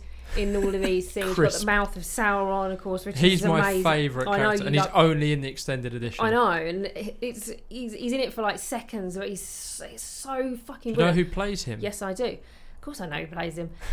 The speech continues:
Speaker 1: But, but I love him as well, because when he sort of turns his head to one side, he looks like Marilyn Manson. Um, and
Speaker 2: Just all the oil pouring out
Speaker 1: Yeah,
Speaker 2: of his mouth as he
Speaker 1: so,
Speaker 2: talks.
Speaker 1: so well done. But the, the, and, and I,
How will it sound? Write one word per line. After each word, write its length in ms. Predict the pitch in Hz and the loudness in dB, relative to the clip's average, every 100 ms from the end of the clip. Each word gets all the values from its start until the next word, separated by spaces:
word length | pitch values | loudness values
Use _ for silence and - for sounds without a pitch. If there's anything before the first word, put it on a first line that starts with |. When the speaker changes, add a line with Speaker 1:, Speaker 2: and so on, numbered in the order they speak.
| - | 2
Speaker 1:
But, 220 | - - - - - - - | 2 0 -4 -8 -12 -16 -14
but 140 | 247 262 | 0 4
I 100 | 302 | 4
love 160 | 285 | 4
him 100 | 269 | 2
as 80 | 269 | 2
well, 220 | 277 254 202 | 4 4 4
because 240 | 202 220 | 0 0
when 100 | 247 | 0
he 80 | 269 | 0
sort 220 | 269 269 | -2 -4
of 140 | 233 - | -4 -6
turns 280 | 262 254 | -2 0
his 160 | 240 233 | 0 -2
head 260 | 226 214 - | 0 -2 -2
to 100 | 220 | -4
one 160 | 220 | -2
side, 180 | 220 226 | 0 0
he 80 | 240 | 0
looks 120 | 277 | 0
like 100 | 262 | 0
Marilyn 320 | 247 254 247 247 | 2 4 4 4
Manson. 540 | 311 277 - 175 170 - - - - | 0 -2 -4 -4 -4 -14 -20 -18 -2
Um, 360 | 262 254 240 - - - - - - | 0 0 -6 -12 -20 -20 -20 -10 -4
and 120 | 269 | -2
Speaker 2:
Just 220 | 254 - | -2 0
all 120 | 180 156 | 0 0
the 140 | 135 - | -2 -4
oil 440 | 165 165 147 139 127 | -4 0 0 0 -4
pouring 440 | - 156 143 135 | -6 -6 -4 -4
out 100 | 139 | 0
Speaker 1:
Yeah, 60 | 262 | 2
Speaker 2:
of 20 | |
his 80 | 285 | 4
mouth 440 | 285 269 220 190 175 | 6 4 4 2 0
as 80 | - | -2
he 80 | |
Speaker 1:
so, 160 | 240 269 269 262 254 | -4 0 4 4 2
Speaker 2:
talks. 80 | 247 254 240 | 2 2 2
Speaker 1:
so 40 | 240 | 2
well 220 | 240 233 | 2 2
done. 260 | 240 196 | 2 2
But 240 | 185 - - | 0 -6 -2
the, 180 | 226 208 214 | -2 -2 -4
the, 440 | 226 214 214 202 - - - - | -2 0 -2 -4 -10 -14 -12 -6
and, 260 | 240 247 - | -4 -4 -4
and 160 | 247 254 | 2 4
I, 220 | 254 | 4